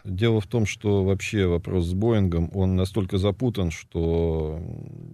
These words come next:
ответить на этот вопрос, вот я, нап-, это не ко мне, понимаете. В момент, э, сбития Боинга у нас шли очень активные боевые действия в районе Шахтёрска, шли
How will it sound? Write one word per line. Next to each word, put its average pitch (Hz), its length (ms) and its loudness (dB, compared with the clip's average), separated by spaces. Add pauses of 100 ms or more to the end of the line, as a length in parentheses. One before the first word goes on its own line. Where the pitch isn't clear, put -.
(220)
ответить 92 480 -2
на 98 160 0
этот 85 220 -4
вопрос, 92 360 -2
вот 82 120 -10
я, 107 120 2
нап-, 98 220 0
это 98 160 0
не 98 120 2
ко 104 140 0
мне, 90 240 0
понимаете. 85 680 -4
В 85 420 -6
момент, 98 560 2
э, 90 240 2
сбития 92 400 -2
Боинга 92 680 0 (360)
у 95 40 -6
нас 95 120 0
шли 92 320 0
очень 95 360 -2
активные 85 440 0
боевые 87 340 2
действия 87 640 0
в 85 80 -2
районе 90 260 0
Шахтёрска, 87 760 -2
шли 85 340 -4